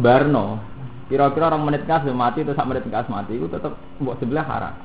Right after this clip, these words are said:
Mergo dia sudah sekarat. Jadi cara bahasa fikih tidak memenuhi diarani hayatun mustaqirrah, urip sing tetep. Tapi nak kira-kira mbok beno kuat urip rong menit, limang menit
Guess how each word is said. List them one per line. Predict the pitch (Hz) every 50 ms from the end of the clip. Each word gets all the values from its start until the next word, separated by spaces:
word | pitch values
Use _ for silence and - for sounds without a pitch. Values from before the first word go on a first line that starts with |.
| - - - - - - -
Mergo | - - 151 139 -
dia | - 120 113 123 147 180 170 156
sudah | 147 143 127 - - 147 151 156 - - - - - - - - - - - - -
sekarat. | - - - 117 107 87 92 - - - - - - -
Jadi | 104 101 104 117 -
cara | 113 113 113
bahasa | 113 110 104 98 110 104 92
fikih | 110 107 - 139 147 147 139 - - - - - 131
tidak | 127 120 - - - - 143 147 - - 123
memenuhi | 135 131 127 127 123 123 123 123 120 120 120 113 110 107 117 139 160
diarani | 151 - 113 104 104 107 120 135 - -
hayatun | 117 110 110 107 98 98 127 131 143 139
mustaqirrah, | - - - - - - - - - - 104 90 - - - 92 95 92 - -
urip | 104 113 127 - -
sing | - 113 104
tetep. | - 92 - - - - - - - - - - - - - - - - - - - - - -
Tapi | - - 151 170
nak | 180 147 139 147
kira-kira | 160 170 165 160 156 156 165 170
mbok | 160 139 131 117 -
beno | - 123 127 131 151 160 156
kuat | 151 143 143 139
urip | - 143 139 143 143 -
rong | 139 139 135 135
menit, | 139 143 143 - 135
limang | 143 135 135 135 135 123
menit | 117 107 107